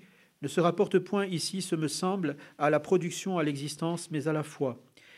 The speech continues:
Il veut dire que les enfants de Dieu ne sont point formés du sang et de la volonté de la chair. Ne pensez donc pas qu'après nous avoir guéris de la vaine gloire, il nous laisse là. Non. Il nous fournit une raison plus haute de nous glorifier.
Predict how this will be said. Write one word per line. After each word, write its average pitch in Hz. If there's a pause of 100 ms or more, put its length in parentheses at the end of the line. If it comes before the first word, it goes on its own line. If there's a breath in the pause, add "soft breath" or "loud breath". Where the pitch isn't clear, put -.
(140 loud breath)
Il 160
veut 180
dire 196
que 180
les 165
enfants 190
de 170
Dieu 170
ne 170
sont 156
point 160
formés 170
du 123
sang 175
et 143
de 139
la 131
volonté 147
de 123
la 117
chair. 110 (840 soft breath)
Ne 156
pensez 190
donc 180
pas 196
qu'après 156 (200)
nous 135
avoir 147
guéris 151
de 143
la 127
vaine 135
gloire, 143
il 135
nous 135
laisse 127
là. 160 (160)
Non. 151 (680 loud breath)
Il 156
nous 175
fournit 190
une 170
raison 160
plus -
haute 180
de 127
nous 135
glorifier. 139